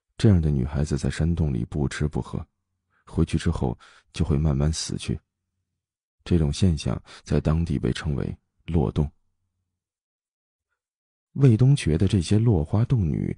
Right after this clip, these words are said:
很可怜。这些女孩子死了之后，就可以嫁给洞神了吗？对，这些女子死后穿的是喜服，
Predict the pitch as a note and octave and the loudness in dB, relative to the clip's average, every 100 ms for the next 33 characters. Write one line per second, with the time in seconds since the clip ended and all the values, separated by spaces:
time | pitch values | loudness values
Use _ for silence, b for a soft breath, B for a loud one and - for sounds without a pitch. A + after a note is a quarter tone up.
0 | B - D#2+ G#2 - G1+ - _ _ _ | B -2 0 0 -2 -4 -8 _ _ _
1 | _ _ _ _ _ _ _ _ _ _ | _ _ _ _ _ _ _ _ _ _
2 | - A#2 F2+ A2+ A2+ D2+ G#1+ - E2+ G#2+ | -4 -2 0 0 0 0 -2 -4 -2 -2
3 | - - - A1+ - G#2+ B2+ F#2 - _ | -4 -6 -6 -6 -2 -2 0 -2 -4 _
4 | _ _ _ _ - F2 - E2+ - D#2+ | _ _ _ _ -4 -2 0 0 0 -2
5 | C2+ F2 D#2+ C2 E2+ G#2+ - _ _ _ | 0 -2 -2 -2 0 -2 -8 _ _ _
6 | _ _ _ _ _ _ _ _ _ _ | _ _ _ _ _ _ _ _ _ _
7 | _ _ _ _ _ E2+ C#2 - _ _ | _ _ _ _ _ -2 -2 -4 _ _
8 | _ _ _ _ _ _ _ _ _ _ | _ _ _ _ _ _ _ _ _ _
9 | _ F#2+ F2 F2+ F2 E2 F2 - C2+ D2 | _ -2 2 4 4 2 -2 -2 -4 -4
10 | C2 C2+ - - D#2 E2 - - - - | -4 -6 -6 -4 -2 -4 -6 -6 -6 -8